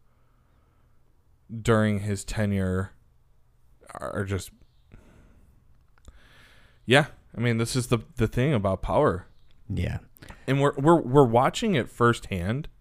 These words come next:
Speaker 1: with, like, Donald Trump, right?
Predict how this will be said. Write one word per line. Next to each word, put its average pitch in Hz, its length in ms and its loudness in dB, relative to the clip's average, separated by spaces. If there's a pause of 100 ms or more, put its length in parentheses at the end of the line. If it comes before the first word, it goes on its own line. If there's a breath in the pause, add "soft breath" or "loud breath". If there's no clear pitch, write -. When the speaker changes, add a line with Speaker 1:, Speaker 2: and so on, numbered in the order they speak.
(720 soft breath)
Speaker 1:
with, 104 200 -4
like, 101 300 0
Donald 95 340 -2
Trump, - 440 -10 (540)
right? 92 320 -2